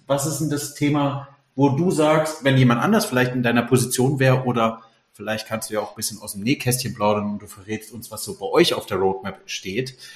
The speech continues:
äh, für die nächste Zeit. Ähm, <laughs> was sind denn so die Fokusthemen oder wo glaubst du, geht die Weiterentwicklung hin? Also, du hattest ja vorhin schon mal serverseitiges Tracking beschrieben. Ähm,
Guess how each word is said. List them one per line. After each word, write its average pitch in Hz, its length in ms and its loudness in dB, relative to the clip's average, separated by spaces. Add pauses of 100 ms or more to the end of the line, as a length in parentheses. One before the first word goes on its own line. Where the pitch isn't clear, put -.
(140)
äh, 104 160 -2
für 104 140 -8
die 98 120 -4
nächste 98 380 -6
Zeit. 95 500 0
Ähm, 101 540 -2 (280)
<laughs> - 300 -20
was 104 180 -6
sind 113 140 -2
denn 113 120 0
so 107 160 0
die 104 100 -4
Fokusthemen 127 680 -2
oder 98 180 -4
wo 104 80 -4
glaubst 104 380 -2
du, 107 280 -4 (400)
geht - 280 -6 (160)
die 101 160 -2
Weiterentwicklung 90 680 0
hin? 87 300 -10
Also, - 180 -16
du 95 100 -6
hattest 90 180 -6
ja 95 80 -6
vorhin 90 240 -6
schon 92 100 -10
mal 90 160 -6
serverseitiges 95 640 -4
Tracking 120 360 0
beschrieben. 208 680 -2 (640)
Ähm, 92 480 -8